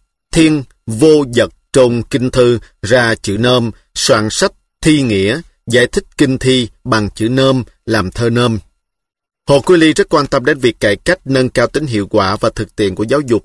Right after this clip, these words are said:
thi cử, mở rộng hệ thống giáo dục ở địa phương, đặt các học quan, cấp học điền. Ông cũng là người đầu tiên trong lịch sử đặt ra cấp thi hương là từ năm một nghìn ba trăm chín mươi sáu. Ngay sau khi lên ngôi, ông mở khoa thi hội.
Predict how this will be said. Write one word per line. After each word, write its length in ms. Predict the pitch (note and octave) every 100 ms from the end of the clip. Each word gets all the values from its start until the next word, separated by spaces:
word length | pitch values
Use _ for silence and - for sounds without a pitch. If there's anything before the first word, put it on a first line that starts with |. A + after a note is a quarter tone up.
| -
thi 140 | A#2+ -
cử, 300 | G#2+ F#2+ A2+ - _ _
mở 160 | B2 D3
rộng 180 | C3 G#2+
hệ 160 | A2+
thống 220 | - C#3+
giáo 100 | E3+
dục 200 | E3 A2+
ở 80 | G#2+
địa 160 | A#2+ G2+
phương, 360 | - C3+ C3 A#2 _ _
đặt 220 | D3 A#2+ - -
các 180 | G3 -
học 180 | G#2+ -
quan, 340 | C#3 C#3 C#3 A#2+ _ _
cấp 140 | F#3+ - -
học 180 | G#2+ -
điền. 300 | A#2+ G#2+ F#2 - _ _ _ _
Ông 200 | E3 D3
cũng 140 | D#3+
là 80 | D3+
người 160 | A2+ A2+
đầu 160 | A2
tiên 220 | G2+ C#3 C3
trong 160 | B2+
lịch 120 | A2+
sử 220 | - G#2+ A2
đặt 240 | A2+ -
ra 140 | A#2+
cấp 200 | A#2 F3 -
thi 140 | - A#2
hương 360 | G#2+ C3+ C3 A2 - _
là 220 | A2+ A#2 A2+
từ 260 | - A#2
năm 180 | A#2 C#3
một 100 | G#2
nghìn 200 | G#2 G2
ba 120 | A2+
trăm 220 | A#2 A2+
chín 140 | A2 A#2+
mươi 100 | A#2
sáu. 400 | - A2+ B2 F3 - _ _ _ _ _ _ -
Ngay 200 | D3+ D3+
sau 160 | D3 -
khi 100 | C#3
lên 280 | C3+ C3+
ngôi, 300 | C3+ C3 C3 - _
ông 240 | - C#3+ C3
mở 160 | G#2+ A#2
khoa 160 | C3+ -
thi 160 | B2+
hội. 400 | A2+ A2 G2+ G2+